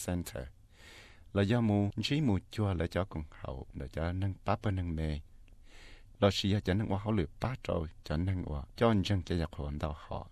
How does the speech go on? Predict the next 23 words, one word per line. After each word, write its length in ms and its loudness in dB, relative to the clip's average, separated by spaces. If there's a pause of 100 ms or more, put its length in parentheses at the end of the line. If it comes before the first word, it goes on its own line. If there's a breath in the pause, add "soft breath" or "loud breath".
và 160 -2
mua 160 4
bằng 180 2
sự 220 -4
hai 180 -2
tàu 180 2
là 100 2
họ 140 -6
luôn 180 -4
nữa 220 -2 (160)
thiết 160 -2 (100)
khi 140 -2
đầu 140 -2
tiên 140 -2
nâng 160 -2
nào 120 -2
tiệt 220 -6
sĩ. 240 2 (560 loud breath)
Dù 120 2
sao 220 0
tao 160 -2
sẽ 120 -4
cái 140 -2